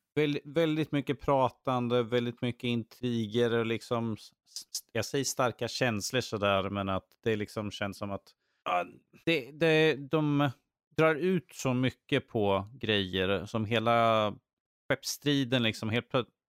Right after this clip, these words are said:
liksom, ja, vi blir jagade, ja, de skjuter på oss, ja, du måste ta ut dem bakom oss. Och sen helt plötsligt är det liksom, ja, men vi flyger nu runt omkring de här rymdvalarna bara för att liksom visa upp dem egentligen, för att de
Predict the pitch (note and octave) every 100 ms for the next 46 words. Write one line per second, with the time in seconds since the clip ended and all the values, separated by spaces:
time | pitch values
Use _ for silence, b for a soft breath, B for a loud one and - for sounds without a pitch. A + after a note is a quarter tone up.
0 | _ B2 - G2+ D#3 F#3 F3 F3+ F3 D#3+
1 | D#3 E3+ F3 - F#3 - D#3 C#3 E3 F#3+
2 | E3 E3 - F3+ E3 D#3 D#3 D#3 D3+ A#2+
3 | - b b b - C#3+ D3+ C#3 C#3 -
4 | C3 C3 A#2 - C3 D3 C#3 - D3 C#3+
5 | C3+ A#2 G#2+ G#2 G2+ - _ A2+ A2 -
6 | G#2+ G#2+ G2+ F#2 G2 G2+ G#2 G#2+ F#2+ F#2+
7 | G2+ G2+ G2 G2 G2 G2 F#2+ b b -
8 | A2 - A2+ G2+ A2 G2+ A2 - A2+ G2
9 | - - F#2+ F#2 F#2 F2+ F2+ F#2 - F#2+
10 | F#2 F#2 - F#2+ F#2+ F2+ F#2